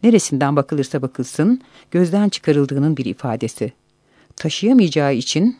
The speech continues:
anında kara deliğine attığı ve kurtulduğu yeni bir yük.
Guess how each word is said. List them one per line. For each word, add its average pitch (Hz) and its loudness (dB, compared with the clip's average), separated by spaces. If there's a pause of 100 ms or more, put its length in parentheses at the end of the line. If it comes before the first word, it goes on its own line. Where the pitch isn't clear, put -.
(160)
anında 180 2
kara 170 0
deliğine 135 0
attığı 135 -2 (180)
ve 170 0
kurtulduğu 175 -4
yeni 170 2
bir 156 -2
yük. 123 -10